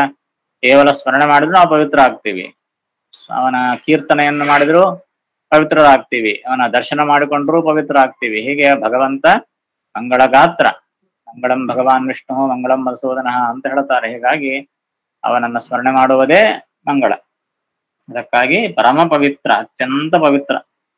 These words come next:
ಪವಿತ್ರ ನಾವು ಆಗಬೇಕು ಅಂದ್ರೆ ಅವನ ಸ್ಮರಣೆ ಉಂಟಾಗಬೇಕು, ಅವನ ನಾಮಸ್ಮರಣೆ ಹೇಳಬೇಕು, ಕೀರ್ತನೆ ಹೇಳಬೇಕು, ಆಗ ನಾವು ಪವಿತ್ರ ಆಗ್ತೀವಿ.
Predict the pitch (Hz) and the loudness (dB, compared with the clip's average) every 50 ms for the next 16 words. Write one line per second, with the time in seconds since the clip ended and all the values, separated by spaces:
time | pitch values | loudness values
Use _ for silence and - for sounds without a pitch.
0 | _ _ _ - 117 127 143 143 - 160 151 147 147 143 143 139 127 131 139 147 | _ _ _ -4 -2 0 0 0 2 2 4 6 6 6 8 8 6 6 6 4
1 | 156 151 151 151 147 143 156 147 147 147 147 160 196 196 180 170 170 165 160 156 | 2 4 4 2 2 4 2 2 2 2 2 2 4 6 6 6 6 6 6 6
2 | 147 143 139 131 - - 151 143 143 160 170 165 151 147 143 147 156 - - - | 4 4 2 2 0 0 0 2 2 2 2 2 2 0 -2 -4 -6 -10 -12 -18
3 | - _ _ _ _ _ _ 175 170 156 160 151 139 135 117 110 104 98 - _ | -20 _ _ _ _ _ _ -8 -2 2 4 4 4 4 0 -2 -4 -6 -8 _
4 | _ _ - 131 131 127 127 123 123 131 135 135 135 - - 131 139 147 139 135 | _ _ -8 -6 -4 -4 -2 0 0 0 0 -2 -4 -4 -4 -2 -2 0 0 0
5 | 139 135 135 135 135 131 - - 151 156 156 147 143 - 139 135 139 - 135 131 | 0 0 -2 -2 -4 -4 -6 -6 -6 -6 -6 -6 -4 -4 -4 -4 -4 -6 -6 -6
6 | 127 131 127 123 123 123 123 - 117 123 151 180 170 160 147 139 131 127 - - | -4 -4 -4 -4 -6 -6 -4 0 2 2 2 4 2 2 2 0 -2 -4 -6 -4
7 | - 143 131 - - _ - 92 | -2 -2 -2 -2 -6 _ -16 -16